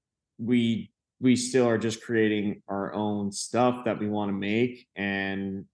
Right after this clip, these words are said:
hopefully the app and algorithm gods will support the new choices that we make. Sometimes they do, sometimes they don't. That's the trick of this whole thing is,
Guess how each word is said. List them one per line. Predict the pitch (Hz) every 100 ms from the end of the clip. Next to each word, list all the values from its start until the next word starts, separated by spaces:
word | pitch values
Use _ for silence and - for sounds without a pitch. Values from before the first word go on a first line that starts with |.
| -
hopefully | 113 104 104 104 104
the | 98 -
app | 104 104 104
and | 95
algorithm | 82 101 101 98 98
gods | 95 98 95 98 98
will | 95
support | - 104 - 104 101 - - _ _ _ _ _ _ - 107
the | 104
new | 101 98
choices | - 104 101 110 104
that | 104 95
we | 104
make. | 110 113
Sometimes | 127 117 127 127 120
they | 120
do, | 117 135
sometimes | 123 120 107 120 120 110
they | 110
don't. | 123 107
That's | 113 147 -
the | 190
trick | - 156 165 156
of | 117
this | 110
whole | 123 113
thing | 113 127 120
is, | 104 98 -